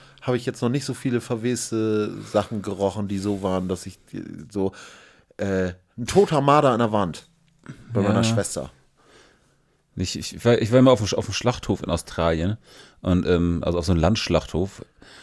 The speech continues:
Speaker 2: und, äh, wo die quasi das, was nicht direkt verwertet wurde, ähm, einfach quasi aufs Gelände geworfen haben.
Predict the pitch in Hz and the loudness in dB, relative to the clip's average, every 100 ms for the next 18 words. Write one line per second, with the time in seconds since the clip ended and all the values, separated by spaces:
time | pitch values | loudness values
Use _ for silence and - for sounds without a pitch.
0 | - - 87 87 87 87 78 85 87 85 | -16 -2 2 2 4 2 2 2 4 2
1 | 85 _ _ _ _ _ 95 85 92 90 | 0 _ _ _ _ _ 0 2 2 0
2 | 101 90 - - - - - 123 113 98 | 2 0 -2 -14 -16 -12 0 2 4 4
3 | 110 - 82 87 85 80 85 82 104 - | 4 2 4 4 4 2 2 4 2 -2
4 | _ _ - _ _ - 95 90 87 87 | _ _ -20 _ _ -4 2 2 2 0
5 | 90 - - - - 92 - - 98 90 | -4 -10 -20 -14 -2 -2 -2 -2 0 2
6 | 85 - 90 101 87 80 82 78 82 73 | 0 0 4 4 4 2 2 0 -2 -2
7 | 69 73 | -2 -4